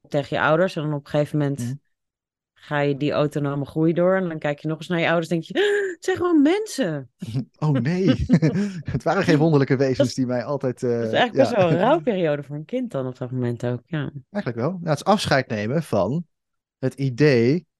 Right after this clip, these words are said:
Speaker 2: dat je ouders er altijd voor je zullen zijn bijvoorbeeld, of altijd
Speaker 1: Ja.
Speaker 2: voor je kunnen zijn.
Speaker 1: En dat ze alles kunnen en, eh,
Speaker 2: Ja.
Speaker 1: ja, alwetend zijn. Ja.
Speaker 2: Dat is ook een, ook een, ook een afscheid nemen.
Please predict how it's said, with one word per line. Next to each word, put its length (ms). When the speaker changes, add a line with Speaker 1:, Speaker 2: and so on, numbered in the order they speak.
Speaker 2:
dat 180
je 120
ouders 260
er 80
altijd 300
voor 200
je 60
zullen 240
zijn 200
bijvoorbeeld, 460
of 140
altijd 360
Speaker 1:
Ja. 180
Speaker 2:
voor 140
je 80
kunnen 260
zijn. 120
Speaker 1:
En 80
dat 100
ze 160
alles 300
kunnen 380
en, 200
eh, 520
Speaker 2:
Ja. 120
Speaker 1:
ja, 160
alwetend 680
zijn. 500
Ja. 140
Speaker 2:
Dat 120
is 60
ook 180
een, 200
ook 160
een, 280
ook 160
een 100
afscheid 400
nemen. 320